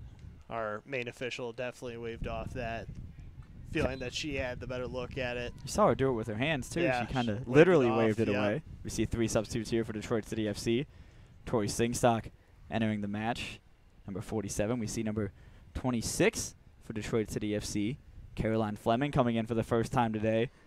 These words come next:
Speaker 2: And then number thirty-seven, Julia Stancato, coming back into this one. So two attacking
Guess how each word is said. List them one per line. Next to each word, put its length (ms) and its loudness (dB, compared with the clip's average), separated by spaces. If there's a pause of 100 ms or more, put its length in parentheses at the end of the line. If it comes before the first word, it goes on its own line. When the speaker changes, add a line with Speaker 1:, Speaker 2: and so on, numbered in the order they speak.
(220)
Speaker 2:
And 100 0
then 80 4
number 200 2
thirty-seven, 540 4
Julia 360 4
Stancato, 500 6
coming 160 2
back 240 4
into 140 -2
this 180 0
one. 160 -6
So 160 0
two 280 2
attacking 580 6